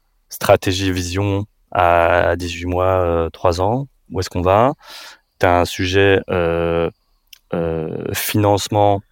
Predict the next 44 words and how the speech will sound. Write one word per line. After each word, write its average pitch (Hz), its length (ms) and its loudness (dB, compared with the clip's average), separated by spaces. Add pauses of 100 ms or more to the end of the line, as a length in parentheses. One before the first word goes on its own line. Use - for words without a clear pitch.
(140)
voilà, 92 220 2
gé-, 87 220 0
gérer 90 220 2
les 92 80 4
cycles 90 220 -6
de 90 60 -2
financement, 92 760 -2
euh, 90 40 0 (120)
l'accès - 280 -2
au 90 60 0
financement 92 500 -2
et 92 60 -4
comment 87 260 -4
on 85 40 -2
gère 85 200 -2
le, 85 220 -2 (720)
le, - 140 -2
le, - 280 -4
le, - 140 -10 (420)
les 95 120 -2
finances 92 280 -2
de 92 80 -2
la 87 100 0
boîte. 98 420 0 (500)
Et - 80 -2
il 87 40 -2
y 87 60 2
a 85 60 4
un 85 60 0
gros 95 240 4
volet 95 240 4
culture, 104 560 0
mode 90 160 0
de 92 80 -6
fonctionnement, 98 560 -4 (100)
ça, - 180 -8
on 92 120 -8
s'en 87 160 -4
parlait, 90 340 0 (580)
qui 107 200 2
en 95 80 8
pratique, 110 420 2
en 95 80 4
fait, 101 160 0